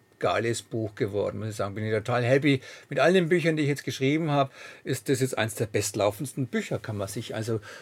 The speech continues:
irgendwie habe ich mir das gar nicht vorgestellt. Also wenn man mit dem Kamel durch Pakistan radelt oder die Wüste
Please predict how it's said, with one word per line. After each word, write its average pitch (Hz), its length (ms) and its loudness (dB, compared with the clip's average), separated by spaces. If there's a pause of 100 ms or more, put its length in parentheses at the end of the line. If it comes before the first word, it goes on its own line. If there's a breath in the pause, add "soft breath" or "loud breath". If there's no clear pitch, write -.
(160 loud breath)
irgendwie 123 280 6
habe 123 100 6
ich 117 60 2
mir 120 100 8
das 113 100 4
gar 113 120 0
nicht 110 120 -4
vorgestellt. 165 380 4
Also 104 160 -2
wenn 104 100 -2
man 110 120 -2
mit 104 120 -6
dem 117 80 -2
Kamel 110 320 2
durch 143 200 6
Pakistan 123 560 -2
radelt 107 320 2 (120)
oder 104 160 4 (380 loud breath)
die 113 160 -2
Wüste 131 460 4